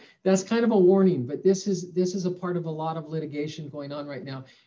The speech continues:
And the more information you put out on your client through an email that a fraudster may have access to gives them more information to verify that they are that person.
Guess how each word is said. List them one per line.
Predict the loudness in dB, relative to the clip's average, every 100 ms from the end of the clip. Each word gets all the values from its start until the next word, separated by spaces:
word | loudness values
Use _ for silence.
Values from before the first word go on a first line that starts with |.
| -2
And | 2
the | 4
more | 6 6 4 2
information | -2 -2 2 4 4 2 2
you | 4 2
put | 0 0
out | 0 0 -4 -6
on | -8
your | -8
client | -4 0 2 0
through | -4 -8
an | 0 2
email | 4 4 0 -6 -12 _ _ _ _ _
that | -2
a | -2
fraudster | 0 0 0 0 2
may | 4 4
have | 2 0
access | -2 0 -2 -4
to | -6 -6 -4 -4 -6 _ _ _ _ _ _ _ _ _ _ _ 0
gives | 2 2 2
them | 4 6
more | 4 2
information | 0 -2 2 2 4 0 0 -2
to | -4
verify | -6 -4 -4 -4 -6 -8 -8
that | -10
they | -8 -6
are | -4 -4
that | -8 -12
person. | -14 -14 -12 -14